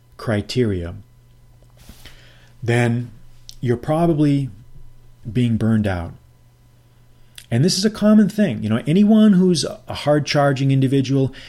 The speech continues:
anyone who's goal-oriented, who's seeking to overcome obstacles, break through barriers, overcome boundaries, is going to feel burnout every now and then. And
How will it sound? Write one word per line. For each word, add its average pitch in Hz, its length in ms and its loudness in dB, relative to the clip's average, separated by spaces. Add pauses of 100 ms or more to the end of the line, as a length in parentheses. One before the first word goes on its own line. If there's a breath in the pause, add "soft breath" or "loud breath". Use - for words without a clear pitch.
(120)
anyone 139 340 2
who's 139 180 2
goal-oriented, 135 840 2
who's 110 180 0
seeking 135 280 -2
to 139 100 -4
overcome 131 400 -2
obstacles, 123 560 -4
break 117 300 -2
through 135 140 0
barriers, 117 600 -2 (260 loud breath)
overcome 131 460 0
boundaries, 107 600 -2 (640 soft breath)
is 101 100 -8
going 110 200 0
to 107 60 -8
feel 135 360 0
burnout 110 500 0
every 104 220 -2
now 98 220 -4
and 95 120 -6
then. 90 320 -10 (1160 soft breath)
And 123 520 2